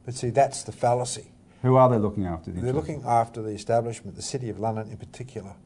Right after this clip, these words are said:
Speaker 1: and the Crown. Now, we might, that's might, people might find that shocking, but we, we published a pamphlet last year called Stop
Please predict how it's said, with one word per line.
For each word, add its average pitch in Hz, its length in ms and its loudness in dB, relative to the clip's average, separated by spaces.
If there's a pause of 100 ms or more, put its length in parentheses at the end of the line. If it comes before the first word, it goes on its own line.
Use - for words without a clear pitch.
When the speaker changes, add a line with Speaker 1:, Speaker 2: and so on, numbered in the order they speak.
(220)
Speaker 1:
and 135 300 0
the 110 80 -8
Crown. 110 380 -6 (480)
Now, 113 220 0
we 127 100 -2
might, 127 300 0
that's 127 240 -2
might, 123 180 -2 (160)
people 120 240 -4
might - 160 -2
find 117 160 -4
that 107 100 -6
shocking, 131 420 2
but 113 120 -6
we, 135 160 0
we 143 320 2
published 147 560 6 (340)
a 110 60 -6
pamphlet 135 540 -2
last 113 340 -2
year 117 340 -2
called 104 240 -4
Stop - 460 2